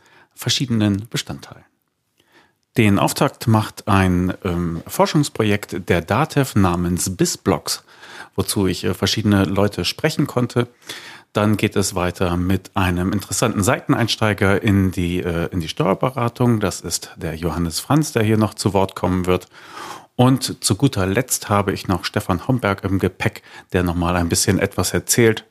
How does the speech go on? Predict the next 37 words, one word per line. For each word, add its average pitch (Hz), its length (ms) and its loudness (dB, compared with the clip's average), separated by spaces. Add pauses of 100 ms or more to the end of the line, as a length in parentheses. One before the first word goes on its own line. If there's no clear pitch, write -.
zu - 220 0
seiner 92 560 2
S-T-B-Expo, - 1040 0
die 85 140 -4
am 82 120 -6
dreißigsten - 580 -8
ersten - 400 -6
in 85 140 -6
Köln 104 220 -2
stattfinden 90 720 -2
wird. 78 260 -10 (460)
Und 117 160 2
in 120 80 4
dem 180 200 2
Zuge 135 360 2
hat 117 160 0
Stefan 101 400 -2
Homberg 98 280 0
sich 98 200 -6
auch 87 80 -4
noch 85 80 -10
mal 95 140 -4
ein 87 180 -4
Angebot 107 400 2
einfallen 95 420 0
lassen, 90 360 0 (500)
äh, 95 160 2
für 92 340 0
Spätentschlossene, 98 960 0
die 92 100 -8
vielleicht 90 300 -8
auch 135 140 0
zu - 100 -4
der 107 140 0
Expo - 260 -4
kommen 95 460 0
möchten. 90 500 -4